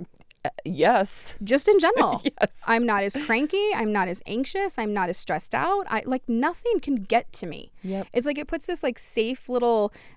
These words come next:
Speaker 2: barrier around me of, like, "Hey, we're gonna knock all this bad shit off of you and it's okay. You don't even have to worry about it." It's like, just, just enjoy you. Just make it happen. Feel it great.
Speaker 1: Seriously.
Speaker 2: And you said earlier, in addition to giving everybody permission, which I think is really great, but you said this word, and this keeps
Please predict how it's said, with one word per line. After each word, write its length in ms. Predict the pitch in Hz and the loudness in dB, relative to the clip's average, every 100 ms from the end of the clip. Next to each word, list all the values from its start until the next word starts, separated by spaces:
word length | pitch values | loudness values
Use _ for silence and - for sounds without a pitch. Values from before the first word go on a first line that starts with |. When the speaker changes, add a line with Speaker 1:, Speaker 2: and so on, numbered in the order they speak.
| 226 | -12
Speaker 2:
barrier 580 | 208 208 208 226 196 175 | 0 2 4 2 2 0
around 460 | 175 165 175 170 | -2 -2 -2 -4
me 120 | 175 | -6
of, 140 | 180 - | -8 -4
like, 240 | 202 196 | -4 -4
"Hey, 240 | - 440 330 | 0 2 4
we're 220 | 262 349 | 2 -2
gonna 180 | 440 370 | 2 2
knock 260 | 262 277 | 2 0
all 100 | 294 | 0
this 160 | 262 226 | 0 0
bad 240 | 202 202 | 0 0
shit 120 | - 214 | -2 -4
off 200 | 226 269 | -6 -4
of 40 | |
you 120 | 311 | -4
and 100 | 330 | -2
it's 80 | - | -2
okay. 240 | 226 233 | -4 -2
You 100 | 254 | -2
don't 120 | 285 285 | 0 -2
even 120 | 277 | -2
have 120 | 277 | -4
to 80 | 262 | -2
worry 240 | 214 277 | 0 0
about 260 | 294 69 - | -2 -4 -6
it." 80 | - | -10
It's 120 | - | -6
like, 100 | 247 | -6
just, 240 | 294 - - | -6 -12 -18
just 220 | - - | -18 -10
enjoy 360 | 330 - 247 277 | -8 -8 -10 -12
you. 480 | 269 277 285 294 277 | -12 -16 -16 -18 -18
Just 180 | 269 | -12
make 160 | 294 294 | -12 -12
it 80 | 269 | -14
happen. 840 | 208 240 - 311 311 311 302 277 | -14 -14 -10 -8 -6 -4 -4 -6
Feel 160 | 269 294 | -6 -8
it 140 | 320 | -10
great. 280 | - 294 285 | -4 -2 -2
Speaker 1:
Seriously. 760 | - - - 254 240 190 - - | -4 -12 -14 -12 -12 -12 -10 -4
Speaker 2:
And 140 | 254 | -2
you 160 | 285 339 | 0 -2
said 200 | - 392 - | -2 -4 -2
earlier, 400 | 220 240 214 196 | -2 0 0 -2
in 140 | 202 | -4
addition 420 | 196 247 262 294 | -4 -4 -4 -4
to 80 | 269 | -6
giving 320 | 214 202 208 - | -4 -4 -4 -6
everybody 400 | 202 196 185 180 | -6 -6 -6 -8
permission, 460 | - 190 - - - | -8 -10 -10 -12 -12
which 140 | - | -12
I 40 | 208 | -12
think 160 | 160 | -10
is 140 | - - | -12 -6
really 240 | 208 185 | -6 -4
great, 320 | - 165 - | -4 -6 -6
but 180 | - 220 | -12 -8
you 80 | 254 | -8
said 260 | - 302 233 | -6 -6 -4
this 160 | - | -6
word, 140 | 202 180 | -6 -6
and 80 | |
this 120 | 180 - | -12 -16
keeps 460 | - 247 277 - | -12 -8 -8 -8